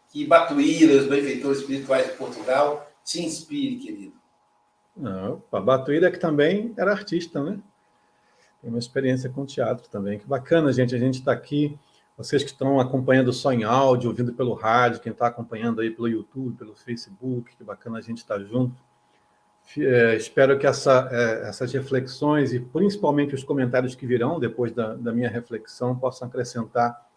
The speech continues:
Speaker 2: ao dia de cada um hoje um pouco mais de esperança, um pouco mais de, de força no seu caminho, né? A mensagem começa com uma citação de Mateus,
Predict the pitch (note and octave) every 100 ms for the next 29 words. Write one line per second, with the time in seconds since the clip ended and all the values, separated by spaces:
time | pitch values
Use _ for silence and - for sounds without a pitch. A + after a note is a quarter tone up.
0 | _ A#2 A2+ A2 B2+ B2 B2+ C3 - F3+
1 | E3 C3+ C3 C#3 D3 - _ _ B2 A#2+
2 | C3+ C3+ B2 B2+ B2 C3+ C3 B2+ B2 B2
3 | B2+ - - A2 A2+ B2 A#2+ A#2+ G#2 G2+
4 | A2 - A2+ A2+ A2 G#2 G#2+ A2 G2+ _
5 | _ _ - B2 B2 - C3 C3 - A#2+
6 | A#2 _ _ _ - A2+ B2 A2 B2 G#2+
7 | G#2 G#2+ A2+ - _ _ _ _ _ -
8 | A3 G#3 D#3 - D#3+ D#3+ C#3+ C3+ C3+ E3+
9 | C#3 C3 B2 C#3+ D3 D3 D#3 C#3 - C3+
10 | B2 A2+ - D3+ C#3+ -